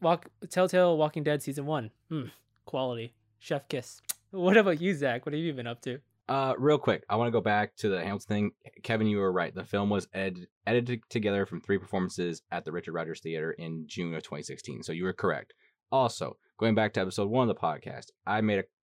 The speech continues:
Speaker 2: claim that un-, people did not like Uncharted two. Man, I was wrong. <laughs>
Speaker 1: <laughs>
Speaker 2: I need to take that back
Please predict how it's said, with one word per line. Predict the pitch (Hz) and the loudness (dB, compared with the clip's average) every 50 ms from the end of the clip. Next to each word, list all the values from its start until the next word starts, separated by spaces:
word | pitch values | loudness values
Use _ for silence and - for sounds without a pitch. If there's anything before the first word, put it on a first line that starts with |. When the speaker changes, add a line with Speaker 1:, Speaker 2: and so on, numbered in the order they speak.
| _ _ | _ _
Speaker 2:
claim | - - 120 113 110 104 98 101 98 90 | -6 -2 2 2 4 4 2 2 2 2
that | 92 87 85 87 - | 2 0 0 -2 -2
un-, | - 104 98 90 | -4 -2 -2 -2
people | - 113 101 92 | 0 -2 0 0
did | 87 90 | 0 0
not | 95 98 92 - | 0 0 0 0
like | 92 90 87 - | -2 -4 -4 -4
Uncharted | 92 92 87 - 95 92 87 82 - | -6 -6 -4 0 0 0 0 0 -2
two. | - 104 95 - - - - - _ _ | 0 0 0 0 -2 -8 -20 -20 _ _
Man, | - 117 113 104 | 0 2 2 2
I | - 127 135 135 | 2 2 4 4
was | 127 110 98 87 - - | 4 4 2 2 -2 -8
wrong. | 85 90 107 127 139 143 139 139 135 123 117 - - | -4 0 4 4 6 6 6 6 8 6 6 4 2
<laughs> | - 113 107 107 95 92 - - | 0 0 0 0 -2 -4 -6 -2
Speaker 1:
<laughs> | - 226 - 233 240 - - 269 - - 285 - - - - - - - - - - - _ _ | -4 2 6 6 6 8 8 6 8 8 2 2 2 -10 -14 -14 -14 -14 -16 -18 -20 -20 _ _
Speaker 2:
I | - 113 127 | 0 4 4
need | 131 120 | 6 6
to | 107 90 | 4 4
take | - - 117 110 110 | 2 2 0 2 2
that | - 110 107 82 | 2 2 2 2
back | - 107 104 107 107 113 110 - | 2 2 4 4 4 2 0 -4